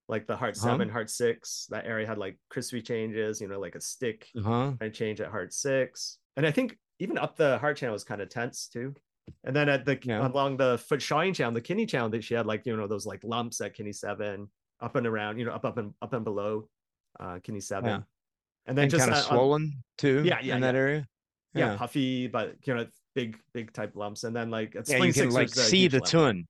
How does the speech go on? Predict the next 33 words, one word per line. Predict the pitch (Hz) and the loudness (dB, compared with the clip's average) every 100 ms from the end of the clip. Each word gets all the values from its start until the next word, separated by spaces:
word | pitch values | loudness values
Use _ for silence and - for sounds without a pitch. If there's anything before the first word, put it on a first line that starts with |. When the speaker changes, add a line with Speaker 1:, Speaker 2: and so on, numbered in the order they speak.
| - | -4
Speaker 2:
You | 127 | -2
can | 120 107 | 0 0
see | - - 151 | 2 4 6
the | 120 | 4
first | - 127 - | 4 2 2
and | 117 | 2
second | 110 104 98 | 2 2 0
tun | 123 107 | -2 0
on | |
the | 92 | -2
kidney | - 117 95 | -2 -2 -2
channel, | 82 76 78 | -4 -6 -4
that | 90 | -6
kind | 98 101 | -6 -8
of | |
swelling | - 110 107 117 113 | -2 0 2 0 -4
kinda. | 123 127 127 | -6 -6 -4
Speaker 1:
Right, | 151 160 117 | 2 2 2
right, | 120 107 | -4 -6
right. | 104 95 67 _ _ 139 | -8 -10 -12 _ _ -2
And | 139 | 2
then | 156 | 2
you | 151 | 2
could | 170 | 2
see, | - 170 151 | 0 2 4
like, | 139 107 | 4 2
Speaker 2:
Yeah. | |
Speaker 1:
at | 120 | -2
spleen | - - 147 | -4 -4 -2
six, | 139 147 | -2 -2
she | - | -2
had | 117 | -2
this, | 110 | -4